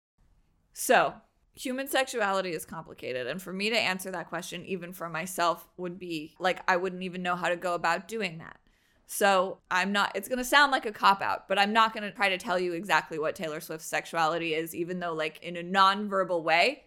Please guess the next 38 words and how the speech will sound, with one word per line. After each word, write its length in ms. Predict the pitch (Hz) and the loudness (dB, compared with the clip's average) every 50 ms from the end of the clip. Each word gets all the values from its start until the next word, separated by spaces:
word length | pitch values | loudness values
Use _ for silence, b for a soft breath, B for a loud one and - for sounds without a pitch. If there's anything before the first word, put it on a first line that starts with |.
| _ _ _ - | _ _ _ -8
it 120 | - 185 | -6 -4
is 160 | 185 185 185 | -4 -4 -6
super 300 | - - 175 170 175 175 | -4 -4 -4 -4 -4 -6
clear 240 | 175 - 175 147 - | -6 -6 -6 -6 -6
to 140 | - - 156 | -8 -12 -14
me. 340 | 143 - - - 262 - _ _ _ _ | -12 -12 -10 -12 -12 -14 _ _ _ _
But 160 | - 202 196 | 0 4 6
I 120 | 190 190 190 | 6 6 6
will 180 | 190 196 196 | 4 0 -4
say 340 | 190 - - 233 233 262 254 247 | -6 -4 0 2 4 4 4 4
to 180 | - 220 - | 0 -2 0
all 240 | - 175 180 185 185 | 2 2 4 2 2
you 340 | 185 185 185 175 175 180 180 | 0 -2 -4 -4 -4 -6 -8
scrambling 1160 | - - - - - - - - - - 185 185 185 202 202 202 196 196 185 180 175 170 175 | -12 -12 -10 -10 -8 -10 -10 -12 -8 -2 2 2 4 4 2 0 0 -2 -4 -4 -4 -6 -8
queers 440 | 185 - - 185 180 170 165 180 185 | -10 -4 -2 0 2 2 0 0 -2
out 260 | 180 147 151 143 - | -2 -2 -2 -2 -4
there, 420 | - 123 107 131 113 220 214 - _ _ - | -4 -2 -2 -2 -2 -4 -6 -10 _ _ -14
you 220 | - 185 180 180 185 | -10 -10 -6 -2 2
are 200 | - 190 190 202 | 4 6 6 6
not 240 | 208 196 196 196 - | 4 2 2 0 -2
scrambling 540 | - - 185 160 156 170 165 160 151 147 139 | -6 -6 -6 -6 -6 -6 -8 -10 -10 -12 -12
in 180 | 139 160 202 | -10 -10 -8
vain. 400 | 190 131 101 78 - 135 190 214 - - | -6 -4 -6 -6 -8 -10 -12 -12 -14 -10
Taylor 320 | - - 175 180 180 185 185 | -2 2 2 4 4 2 0
Swift 260 | 185 185 170 170 180 | -2 -4 -4 -4 -4
is 140 | 175 170 170 | -6 -8 -8
not 400 | 175 170 165 165 165 151 - - | -4 2 4 6 6 6 4 0
a 80 | 147 185 | -4 -6
straight. 440 | - - - 160 131 76 - - - | -8 -8 -6 -4 -4 -4 -4 -6 -6
You 120 | 190 175 175 | -6 -6 -6
can 180 | - 190 180 170 | -6 -8 -6 -4
relax. 760 | 170 165 156 - - - 196 - - - - - - - - | -2 0 0 0 0 -2 -6 -8 -8 -6 -4 -4 -4 -6 -6
<laughs> 60 | B B B B B _ | B B B B B _
That 200 | - 196 196 196 | 8 10 10 10
woman 240 | 208 202 196 196 190 | 8 4 0 0 -2
is 160 | 180 180 180 | -4 -6 -2
not 300 | 180 170 160 156 - - | 2 4 4 4 4 2
straight. 380 | - - 156 - - 52 - | -6 -6 -6 -6 -6 -6 -8